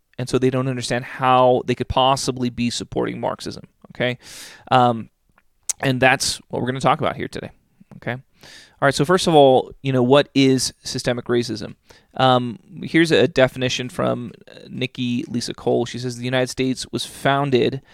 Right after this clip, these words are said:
as a racist society. That racism is thus embedded in all social institutions, structures, and social relations within our society. Rooted in a racist foundation, systemic racism today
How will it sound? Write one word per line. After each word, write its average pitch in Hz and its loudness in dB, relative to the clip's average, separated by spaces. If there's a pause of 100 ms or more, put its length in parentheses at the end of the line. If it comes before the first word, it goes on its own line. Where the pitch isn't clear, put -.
(200)
as 127 -6
a 123 -2
racist 135 0
society. 123 -4 (140)
That 123 0
racism 127 -2
is 123 -8
thus 123 0
embedded 131 0 (320)
in 131 -10
all 143 4
social 151 -2
institutions, 135 -6
structures, 135 -4
and 120 -10
social 123 -2
relations 123 -4
within 117 -4
our 110 -4
society. - -6 (420)
Rooted 139 4
in 123 -6
a 123 -4
racist 131 0
foundation, 135 -4
systemic 127 -8
racism 123 -4
today 117 0